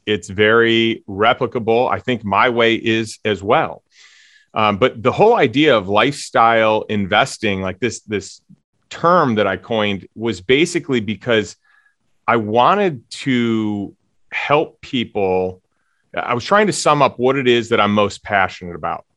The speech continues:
And what it is, is living life on my terms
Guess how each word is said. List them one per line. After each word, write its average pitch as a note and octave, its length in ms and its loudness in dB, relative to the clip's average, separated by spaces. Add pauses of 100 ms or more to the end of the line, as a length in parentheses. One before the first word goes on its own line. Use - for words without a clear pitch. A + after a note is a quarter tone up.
And G#2+ 280 0
what B2+ 240 0
it C3 100 -2
is, D#3 300 0
is G#2 260 -4
living A#2 320 0
life G#2+ 480 2
on G2+ 100 -4
my G2 180 0
terms F#2 720 -4